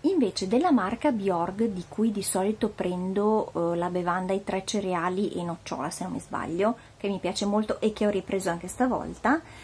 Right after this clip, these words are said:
eh, per la prima volta mi è cascato l'occhio su questa nuova bevanda, nuova per me quantomeno, riso e castagna.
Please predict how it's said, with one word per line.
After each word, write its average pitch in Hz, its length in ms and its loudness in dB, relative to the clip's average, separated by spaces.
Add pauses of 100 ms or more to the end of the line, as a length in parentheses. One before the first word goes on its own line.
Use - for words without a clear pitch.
(220)
eh, 208 480 2
per 370 180 6
la 208 100 2
prima 294 260 4
volta 185 480 2
mi 277 120 6
è 202 100 0
cascato 247 460 0
l'occhio 262 400 2
su 240 220 0
questa 240 400 2
nuova 202 300 4
bevanda, 175 520 0
nuova 175 300 -2
per 175 180 -2
me 175 180 -4
quantomeno, 180 720 0 (380)
riso 226 580 6
e 190 160 0
castagna. 190 840 -4